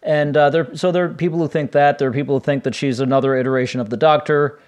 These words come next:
My theory, which I've also seen others state, so I can't claim full ownership of this because I didn't write it anywhere or say it early enough, but my theory immediately was, "Oh, Miss Flood.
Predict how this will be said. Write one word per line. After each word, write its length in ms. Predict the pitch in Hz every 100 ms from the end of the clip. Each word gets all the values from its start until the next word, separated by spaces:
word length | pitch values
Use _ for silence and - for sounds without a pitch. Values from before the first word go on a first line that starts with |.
| _ _ _ _ _ -
My 360 | 151 220 311
theory, 600 | - 160 131 120 139 180 - _
which 240 | 147 160 165
I've 140 | 151
also 280 | 190 - 160
seen 260 | - 143
others 420 | 131 123 120 113 -
state, 420 | - - 127 123 -
so 180 | -
I 60 | 135
can't 360 | 123 147 131 -
claim 280 | 147 139 135
full 240 | 143 131
ownership 460 | 139 131 - 127 -
of 160 | 110
this 180 | 117 127
because 280 | 147 131 123
I 40 |
didn't 320 | 127 127 117
write 220 | 131 151 139
it 140 | 139
anywhere 480 | 135 135 131 131 143
or 40 |
say 300 | 131 170 147
it 100 | 131
early 280 | - 131 127
enough, 340 | 117 117 131 - - - -
but 160 | - 165
my 180 | 202 240
theory 340 | 208 156 139
immediately 680 | 139 196 196 127 110 98 - _ _ _
was, 460 | 147 160 156 143 -
"Oh, 300 | 220 240 156
Miss 360 | 127 170 196 -
Flood. 640 | - 214 220 175 107 95